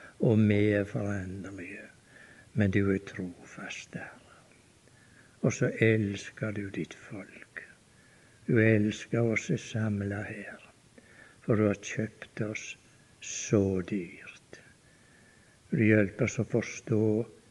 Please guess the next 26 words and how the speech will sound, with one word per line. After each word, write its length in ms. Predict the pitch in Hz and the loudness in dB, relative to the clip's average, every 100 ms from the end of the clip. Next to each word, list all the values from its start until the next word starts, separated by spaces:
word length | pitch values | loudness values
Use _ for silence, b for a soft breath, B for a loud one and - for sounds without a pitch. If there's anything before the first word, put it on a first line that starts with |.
| _ _ _ - | _ _ _ 2
igjen 480 | 123 113 107 104 101 101 | 6 6 6 6 2 0
at 240 | 95 - | -4 -6
vi 240 | 139 117 107 | -2 0 0
får 180 | 135 113 | 0 0
et 140 | 110 - | 0 0
møte 600 | 107 107 104 95 - 120 | 2 4 4 0 -2 0
med 240 | 110 104 101 | 2 2 0
deg 160 | 95 | -2
i 80 | 101 98 | -2 -4
ditt 240 | 95 107 | -6 -10
ord. 240 | 92 101 - - - _ _ _ b b b b b b b b b _ 185 | -12 -16 -20 -20 -20 _ _ _ b b b b b b b b b _ 4
Og 140 | 110 | 6
vi 80 | 110 | 6
får 240 | - 110 113 | 4 2 4
drikke 480 | 107 107 - - 107 | 4 2 0 2 2
av 80 | 107 | 4
denne 300 | 107 107 104 | 4 4 2
livskilden, 1120 | 98 101 101 - - - - 110 98 95 90 | 2 0 -2 -6 -18 -12 -4 -2 -4 -8 -12
som 220 | - - | -8 -6
er 100 | 113 110 | -6 -2
bare 320 | 113 107 107 104 B B B _ 120 | -2 -2 -4 -8 B B B _ 4
den 400 | 110 107 98 101 | 6 6 4 0
som 240 | - 135 - | -4 -8 -6
kan 180 | - 98 | -8 -8
friske 580 | - 107 101 - - 101 | -10 -10 -10 -12 -14 -14
oss 100 | - | -14